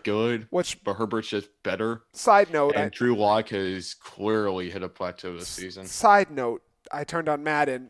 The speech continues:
Speaker 2: Joe Burrow's a seventy-eight overall. Just-, Justin Herbert's a seventy-two or a seventy-three. Like, that's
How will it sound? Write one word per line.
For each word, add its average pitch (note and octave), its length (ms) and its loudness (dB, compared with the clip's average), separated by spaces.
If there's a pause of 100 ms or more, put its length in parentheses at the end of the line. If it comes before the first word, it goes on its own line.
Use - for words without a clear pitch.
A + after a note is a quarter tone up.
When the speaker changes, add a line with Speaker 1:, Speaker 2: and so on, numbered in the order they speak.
(160)
Speaker 2:
Joe F3+ 180 4
Burrow's E3 260 6
a C#3 80 -6
seventy-eight D#3 500 -2
overall. D#3 420 4
Just-, C#3+ 320 -4 (100)
Justin D3 300 -6
Herbert's C#3 280 -6
a A2+ 40 -16
seventy-two D3 840 -2 (500)
or B2+ 100 -4
a A#2 40 -8
seventy-three. C#3+ 680 -4
Like, B2+ 100 -6
that's D3 220 -4